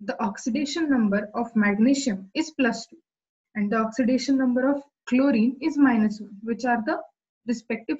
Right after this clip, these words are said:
charges on them. The second rule says that the sum of the oxidation numbers of all the atoms in an ionic compound is equal to zero or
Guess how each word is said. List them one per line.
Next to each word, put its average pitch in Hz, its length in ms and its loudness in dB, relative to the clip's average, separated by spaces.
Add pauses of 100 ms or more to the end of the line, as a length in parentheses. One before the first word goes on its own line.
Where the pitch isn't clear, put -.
charges 220 460 0
on 220 160 -4
them. 220 100 -16 (1000)
The - 80 0
second 311 420 2
rule 320 180 4
says 262 360 0
that 214 260 0
the 240 80 -2
sum 285 480 0
of 277 200 0
the - 160 -4
oxidation 277 680 -2
numbers 214 440 -2
of 269 80 -2 (260)
all 269 300 2
the 302 160 0
atoms 233 400 0
in 240 100 0
an 233 120 0
ionic 220 380 -2
compound 196 540 -6
is 247 240 -8
equal 240 440 -2
to 285 200 0
zero 214 320 2 (960)
or 269 320 2